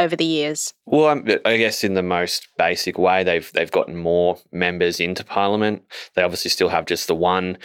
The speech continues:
Speaker 2: M P in Adam Bandt in the House of Representatives, but they do have, you know, nine senators in, in the Senate, which is not a small number. They have senators in most states in Australia.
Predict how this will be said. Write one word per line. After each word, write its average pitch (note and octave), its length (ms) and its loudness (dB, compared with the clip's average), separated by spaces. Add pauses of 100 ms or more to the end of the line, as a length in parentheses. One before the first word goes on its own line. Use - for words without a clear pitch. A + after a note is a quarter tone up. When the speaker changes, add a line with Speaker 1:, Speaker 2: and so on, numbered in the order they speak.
(180)
Speaker 2:
M F#2 200 -2
P G2 400 2
in F2 60 0
Adam E2+ 280 0
Bandt F2+ 460 0
in F2 120 -2
the E2+ 100 -2
House F2+ 220 -2
of - 40 0
Representatives, F2+ 580 0
but - 140 -4
they E2+ 140 0
do F#2 240 0
have, F#2 360 0 (280)
you F2 80 2
know, F#2 80 0
nine F2+ 640 -2
senators F2+ 640 0
in, E2 200 -2
in E2+ 200 -4
the E2+ 80 -2
Senate, G2 400 0
which E2 220 -2
is E2+ 240 -2
not F2+ 100 0
a F2+ 60 0
small D#2+ 340 -4
number. E2 480 0 (260)
They G#2+ 140 2
have G2+ 180 0
senators F#2 400 -2
in F2 140 -2
most F2+ 460 -2 (160)
states - 500 -2
in E2 80 -2
Australia. G2 720 2